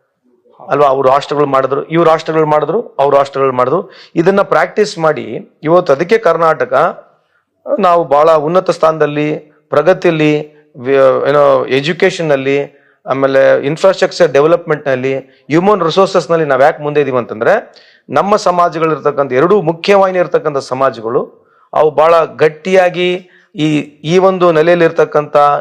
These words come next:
ಕರ್ನಾಟಕದಲ್ಲಿ ಅವ್ರು ಬಹಳ ಕೊಡುಗೆ ಇದೆ. ಅದನ್ನ ನಾವು ಎಲ್ಲ ಕಡೆ ಫಾಲೋ ಮಾಡ್ತಾ ಇದೀವಿ. ಬೇರೆ ರಾಜ್ಯಗಳು ಈ ತರ ಇಲ್ಲ.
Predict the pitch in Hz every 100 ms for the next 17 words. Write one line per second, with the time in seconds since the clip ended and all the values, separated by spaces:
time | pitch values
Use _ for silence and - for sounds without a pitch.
0 | - - 139 147 139 123 117 131 226 139
1 | 135 120 156 170 - 156 147 131 - 147
2 | 190 202 196 190 165 180 180 190 151 156
3 | 147 135 113 107 98 _ _ _ - -
4 | 165 226 220 208 202 208 190 180 160 151